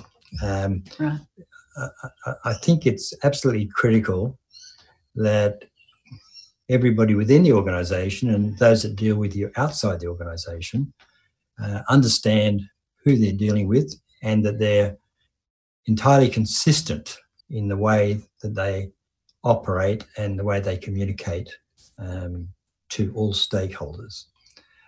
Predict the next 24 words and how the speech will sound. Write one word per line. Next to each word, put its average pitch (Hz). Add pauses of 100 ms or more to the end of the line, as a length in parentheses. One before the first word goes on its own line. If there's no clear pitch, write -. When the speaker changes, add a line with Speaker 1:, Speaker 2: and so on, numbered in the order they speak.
(220)
Speaker 1:
I 110
think 135
that's 110
a, 98 (180)
a, 120
is 117
a, 113
it's 110
a 110
really 123 (680)
real 127
building 104
block 92
one. 90 (600)
Um, 107 (600)
also, 135
while 120
sometimes 110
it 110
can 101
be 98
challenging, 113 (680)
offering 113
respect 110